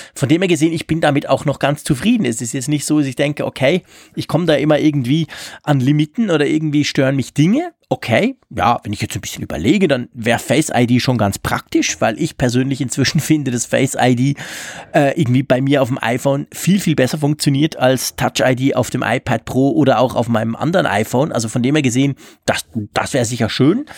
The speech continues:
Ja, aber man hört so nichts. Also sprich, langer Rede, kurzer Sinn, unter Umständen neue Software, so eine Ladematte,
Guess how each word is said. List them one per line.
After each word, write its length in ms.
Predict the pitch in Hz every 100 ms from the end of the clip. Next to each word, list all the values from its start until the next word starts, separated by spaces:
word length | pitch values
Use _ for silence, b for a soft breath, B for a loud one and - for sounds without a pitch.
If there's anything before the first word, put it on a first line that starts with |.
| B B -
Ja, 120 | 147
aber 140 | 131
man 180 | 147 160
hört 240 | 160 233 -
so 140 | 190
nichts. 400 | 139 123 - -
Also 140 | 143
sprich, 440 | 147 180 247 240 - B B B B
langer 360 | - 170 220 151
Rede, 220 | 185 180
kurzer 420 | - 175 - 175
Sinn, 280 | 113 156 233
unter 280 | - 151 -
Umständen 720 | 175 190 - 180 - 170 - -
neue 300 | 123 113 104
Software, 560 | 107 135 - 220 320 - _ _ _ _
so 200 | 135 139
eine 300 | 113 104 -
Ladematte, 840 | 110 98 92 180 170 - - 311